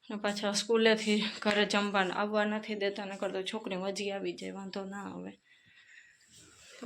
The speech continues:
બસ હવે અત્યારે ઘરનું કામકાજ ચાલે છે બધું, ને રસોઈની તૈયારી કરીશ હવે.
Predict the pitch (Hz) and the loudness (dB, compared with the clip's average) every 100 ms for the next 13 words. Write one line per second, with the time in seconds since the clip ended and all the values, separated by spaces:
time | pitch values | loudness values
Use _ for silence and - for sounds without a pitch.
0 | 214 214 208 202 196 196 208 196 202 202 | 0 0 0 -2 -2 0 -2 0 0 0
1 | 202 196 208 208 190 190 196 233 226 226 | 0 -2 -6 -4 -4 -2 -2 -2 -4 -4
2 | 226 226 220 202 185 196 208 196 185 202 | -4 -2 -2 -2 -2 -4 -2 -2 -2 -2
3 | 202 196 185 202 226 226 220 220 | 0 0 -2 -2 -2 -2 -4 -6